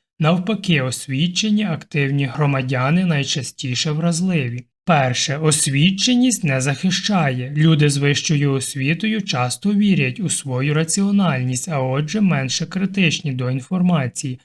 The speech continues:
яка відповідає їхнім переконанням. Вони більше споживають інформації, а це робить їх ціллю номер один для пропагандистів.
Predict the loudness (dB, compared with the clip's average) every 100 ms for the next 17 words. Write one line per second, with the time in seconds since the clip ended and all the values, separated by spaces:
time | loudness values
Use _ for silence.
0 | _ -20 _ -4 0 2 2 0 -4 -4
1 | -2 -2 -2 -2 0 0 0 -2 -2 -4
2 | -2 -2 -2 0 2 2 2 0 -4 -8
3 | _ -20 -20 _ -2 0 4 4 4 2
4 | 2 0 0 0 2 2 2 2 0 -2
5 | -2 -4 -4 -2 -4 -6 -2 0 0 -2
6 | 0 0 0 -2 0 -2 0 -2 -4 -6
7 | -4 0 2 2 0 -2 -2 -2 0 0
8 | 0 -4 _ _ -6 -2 -2 0 -2 0
9 | 0 2 4 4 2 0 -6 -10 -12